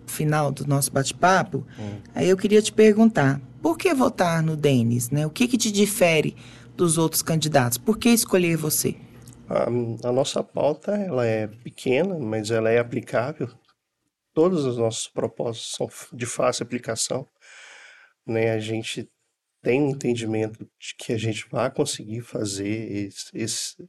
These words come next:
Speaker 2: as nossas propostas acontecerem, entendeu? E a gente tá aqui pra representar o profissional. Nenhuma entidade de classe, né? Eu tô aqui pra re-, sou, tô, tô sozinho, né? Se tiver algum erro da nossa,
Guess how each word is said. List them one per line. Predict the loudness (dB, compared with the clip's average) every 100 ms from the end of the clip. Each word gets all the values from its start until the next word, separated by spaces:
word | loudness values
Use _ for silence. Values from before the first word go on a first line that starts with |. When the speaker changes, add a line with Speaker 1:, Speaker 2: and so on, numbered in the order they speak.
| -12
Speaker 2:
as | -8 -6 -2
nossas | -2 -2 -6
propostas | -6 -6 -6 -6 -6 -8
acontecerem, | -6 -6 -6 -6 -4 -4 -6
entendeu? | -10 -14 -14 -14 -14 _ _ -20 -20 -20 -20 -20 -20 _ _
E | 0 2
a |
gente | 4 2 0
tá | -2
aqui | -2 -4
pra | -2 -2
representar | 0 -2 0 0 0 0 0
o | 0
profissional. | -2 -4 -6 -4 -2 -2 -4 -14 _ _ _ _ _ _ _ -6
Nenhuma | -2 2 4 2
entidade | -2 -2 2 2 2
de | -4
classe, | -4 -6 -6 -8 -10
né? | -10
Eu | -10
tô | -2 0
aqui | 0 -4
pra | -4
re-, | -2 -4 -10
sou, | -10 -8 -6
tô, | -6
tô | -2 -2
sozinho, | 2 2 2 0 -2 -2 -10 _ _ -20 -20 -20 -20 _
né? | -10 -8
Se | -6
tiver | -4 4 6
algum | 6 4 4 4
erro | 2 2 2 0
da | 0
nossa, | 0 0 -2 -4 -4 -8